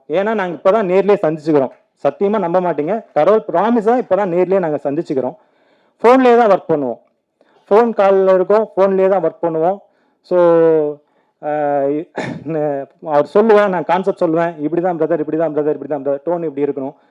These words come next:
அப்படின்னு சொல்லிடுவேன். So அவர் வந்துட்டு அதை புரிஞ்சுக்கிட்டு அந்த இது பண்ணி நம்ம ஒரு நினைப்போம், அதை விட அதிகமா கொடுப்பார். என் டீமே அப்படிதான், என் டீம்னு சொல்ல மாட்டேன், சாரி, ஃப்ரெண்ட்ஸ் எல்லாமே வந்து இந்த படத்து மூலியமா தான் எனக்கு கிடைச்ச நண்பர்கள்.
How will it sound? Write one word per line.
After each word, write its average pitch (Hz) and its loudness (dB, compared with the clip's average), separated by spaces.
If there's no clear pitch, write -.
அப்படின்னு 143 -4
சொல்லிடுவேன். 135 -4
So 196 0
அவர் 190 4
வந்துட்டு 214 2
அதை 180 0
புரிஞ்சுக்கிட்டு 214 -2
அந்த 214 2
இது 185 -2
பண்ணி 196 -6
நம்ம 185 0
ஒரு 185 2
நினைப்போம், 214 2
அதை 160 2
விட 208 2
அதிகமா 202 -2
கொடுப்பார். 131 -6
என் 151 -4
டீமே 277 0
அப்படிதான், 175 -4
என் 139 -10
டீம்னு 262 -2
சொல்ல 190 -8
மாட்டேன், 151 -6
சாரி, 175 0
ஃப்ரெண்ட்ஸ் 175 -8
எல்லாமே 240 2
வந்து 233 0
இந்த 202 0
படத்து 226 -2
மூலியமா 226 0
தான் 220 -2
எனக்கு 160 -8
கிடைச்ச 151 -10
நண்பர்கள். 139 -8